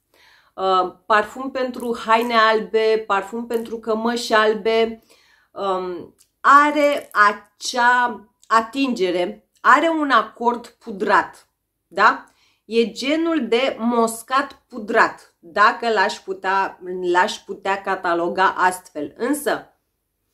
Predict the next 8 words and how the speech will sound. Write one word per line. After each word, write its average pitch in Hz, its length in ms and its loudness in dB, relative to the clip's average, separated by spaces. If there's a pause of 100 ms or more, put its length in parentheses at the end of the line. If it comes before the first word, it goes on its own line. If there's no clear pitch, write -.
(500)
a, 208 300 -2
um, 220 680 0
în 262 180 0
momentul 294 520 4
în 233 140 0
care, 214 580 4
a, - 280 -8
um, 180 320 -8